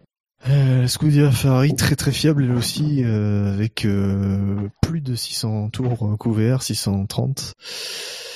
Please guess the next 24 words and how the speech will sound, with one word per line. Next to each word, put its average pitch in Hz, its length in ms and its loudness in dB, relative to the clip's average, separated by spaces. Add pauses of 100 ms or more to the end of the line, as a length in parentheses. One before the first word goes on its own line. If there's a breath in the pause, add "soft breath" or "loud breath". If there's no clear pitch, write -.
(520 loud breath)
Euh, 95 280 2 (340)
très - 200 0
peu 120 140 0
de - 60 -8
problèmes 117 300 2
de 110 80 -2
fiabilité 110 760 0 (880)
et, 131 280 2
euh, 107 400 2
de 107 100 0
très - 220 -2
bons 120 160 0
chronos, 120 680 2
euh, 101 200 2
en, 101 460 -2
en 110 100 2
hyper 113 320 -2
tendre, 110 300 0
le 98 140 2
meilleur 117 340 0
temps 117 140 0
des 107 220 -2
essais, 107 460 0
euh, 107 100 -4